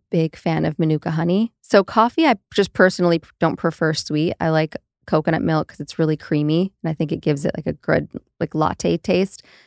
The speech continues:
So any kind of, like, almond milk or coconut milk. And then my matcha, I'm doing almond milk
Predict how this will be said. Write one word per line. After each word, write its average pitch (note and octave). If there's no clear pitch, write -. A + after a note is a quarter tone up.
So -
any G#3+
kind F#3
of, D#3+
like, E3
almond E3+
milk E3+
or E3
coconut F3
milk. E3+
And F3
then E3+
my E3
matcha, E3
I'm D#3+
doing D#3
almond E3+
milk D#3